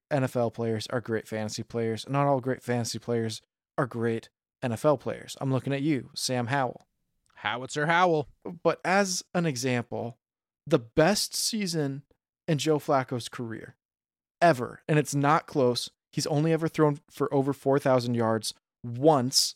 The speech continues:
Speaker 1: It was that year in two thousand twelve. They won the Super Bowl. Real football, awesome result.
Speaker 2: Yep.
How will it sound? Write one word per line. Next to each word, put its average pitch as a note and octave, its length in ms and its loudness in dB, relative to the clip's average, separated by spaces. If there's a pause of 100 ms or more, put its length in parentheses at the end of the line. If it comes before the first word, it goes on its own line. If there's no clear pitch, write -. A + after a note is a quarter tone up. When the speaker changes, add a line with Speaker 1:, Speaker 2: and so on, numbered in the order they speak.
(160)
Speaker 1:
It D3+ 100 2
was A#2 180 -2
that B2+ 300 2
year B2+ 420 -4 (200)
in C3 120 -6
two B2+ 120 -2
thousand B2+ 300 0
twelve. A#2+ 400 -2 (320)
They B2+ 80 2
won C#3 220 4
the C3+ 60 -2
Super F#3 300 -2
Bowl. A2+ 320 -2 (460)
Real C3 320 6
football, D#3+ 640 4 (260)
awesome B2 480 2
result. A#2 540 0 (360)
Speaker 2:
Yep. A#2 180 -6